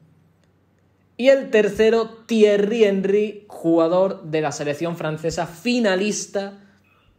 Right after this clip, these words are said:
finalista de esa, de ese Mundial del dos mil seis en, en Alemania. O sea, aquí clarísimo.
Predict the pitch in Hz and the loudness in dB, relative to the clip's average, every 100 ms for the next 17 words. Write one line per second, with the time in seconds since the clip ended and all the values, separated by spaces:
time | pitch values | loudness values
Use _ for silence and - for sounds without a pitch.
0 | _ - 185 185 165 170 170 - 185 190 | _ -8 -4 0 0 0 -2 -4 -4 -4
1 | - _ _ _ _ _ 147 143 156 160 | -10 _ _ _ _ _ -6 2 2 4
2 | 156 143 151 160 156 143 156 165 151 139 | 2 0 0 2 0 2 4 6 4 2
3 | 135 147 143 151 156 151 143 135 127 123 | 0 -2 0 0 2 0 0 -2 -2 -4
4 | 120 117 - - _ _ _ 147 147 139 | -6 -10 -16 -20 _ _ _ -2 0 0
5 | 139 127 117 131 127 143 - 160 170 156 | 0 -2 -4 -4 -2 -2 -2 2 4 4
6 | 139 - - | 2 -4 -10